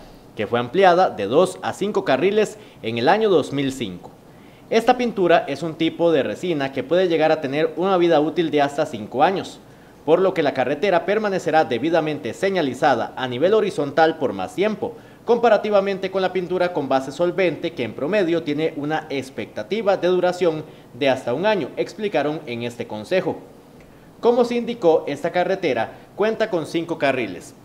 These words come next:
dos en cada sentido y uno que se utiliza para realizar giros. Como parte de los trabajos realizados,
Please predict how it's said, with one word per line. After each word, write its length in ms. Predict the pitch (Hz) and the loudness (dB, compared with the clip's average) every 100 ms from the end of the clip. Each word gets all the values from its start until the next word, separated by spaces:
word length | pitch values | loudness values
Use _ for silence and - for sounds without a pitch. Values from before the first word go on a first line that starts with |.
| 117 | -4
dos 220 | 151 175 | 2 2
en 120 | 165 117 | 0 -2
cada 240 | 120 127 | -2 0
sentido 520 | 190 185 185 185 - 147 | -2 -2 0 0 0 -4
y 80 | 196 | -4
uno 240 | 240 233 | -2 -2
que 100 | 175 | -4
se 80 | 180 | -4
utiliza 520 | 202 180 170 175 170 | -2 -2 0 -2 0
para 180 | 165 175 | 2 2
realizar 440 | 160 110 - 98 | 0 -2 -6 -12
giros. 440 | - 208 196 - - - - - - | -8 -2 -2 -2 -12 -20 -20 -20 -10
Como 240 | - 170 175 | -2 0 4
parte 340 | 220 214 220 | 4 4 0
de 100 | 196 | 0
los 160 | 151 - | 0 -2
trabajos 440 | 127 151 156 139 | 0 0 0 -4
realizados, 720 | 131 127 156 214 180 165 - | -2 -2 -2 0 2 2 -2